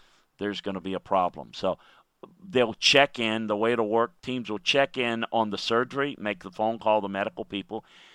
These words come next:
and as long as they get the information that, look, the surgery went well, you know, then, no, you're good to go. It's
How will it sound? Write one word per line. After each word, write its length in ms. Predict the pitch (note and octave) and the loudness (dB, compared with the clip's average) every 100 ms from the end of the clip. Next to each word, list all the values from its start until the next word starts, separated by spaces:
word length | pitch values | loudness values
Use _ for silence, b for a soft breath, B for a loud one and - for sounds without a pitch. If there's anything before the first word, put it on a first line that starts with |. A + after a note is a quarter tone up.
| B | B
and 100 | - | -8
as 140 | A2 F#2+ | -6 2
long 240 | B2+ C#3+ | 2 4
as 140 | B2 G2+ | 0 -2
they 120 | A2+ | -2
get 220 | G2 A2+ | -2 -4
the 140 | G2+ | -4
information 840 | A2 A2 G2+ F2+ F#2+ A2 C3 C3+ - _ _ - _ _ _ _ _ - _ | -4 -4 -8 -2 -2 0 -4 -8 -14 _ _ -20 _ _ _ _ _ -20 _
that, 140 | F2+ - | -8 0
look, 220 | G#2+ - | 0 0
the 80 | E2 | -4
surgery 500 | - A#2 G#2+ G2+ A2 | 0 2 0 0 -4
went 280 | F#2 G#2+ G2 | -2 -4 -4
well, 500 | F#2+ F2+ F2+ F2+ - b b b b | -2 0 2 0 -6 b b b b
you 120 | E2 | -16
know, 80 | C#2 _ | -16 _
then, 380 | F#2+ G2 G2 - _ | -4 -4 -4 -10 _
no, 220 | D#3+ E3+ - | -10 -10 -6
you're 160 | - | -4
good 200 | F3 F3 | 4 4
to 40 | D#3 | 6
go. 240 | D3 D3 - | 2 2 -4
It's 360 | F2+ F#2 - - | -16 -14 -14 -14